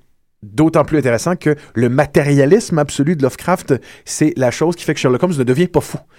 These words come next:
Il est capable d'observer les faits de ce qu'il a devant lui, et même devant, euh, le, le côté démesuré des choses qui se présentent dans le jeu, il survit.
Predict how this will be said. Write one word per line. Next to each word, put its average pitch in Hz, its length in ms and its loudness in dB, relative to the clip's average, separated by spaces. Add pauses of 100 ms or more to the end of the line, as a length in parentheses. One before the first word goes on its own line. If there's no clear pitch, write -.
(180)
Il 117 80 -2
est 117 40 0
capable 147 360 0
d'observer 139 560 -2
les 127 120 0
faits 151 240 -4
de 120 60 -6
ce - 80 -10
qu'il 117 220 -6
a - 20 0
devant 110 300 -2
lui, 104 280 -4 (280)
et 120 160 -2
même 135 280 0
devant, 127 400 -2
euh, 101 160 -6 (240)
le, 104 220 -6
le 104 180 -4
côté 123 240 -4
démesuré 127 600 -2
des 220 80 -4
choses 143 240 -2
qui - 100 -16
se - 80 -16
présentent 117 320 -2
dans 101 140 0
le 98 60 -2
jeu, 135 200 -4 (340)
il 139 140 0
survit. 131 400 -2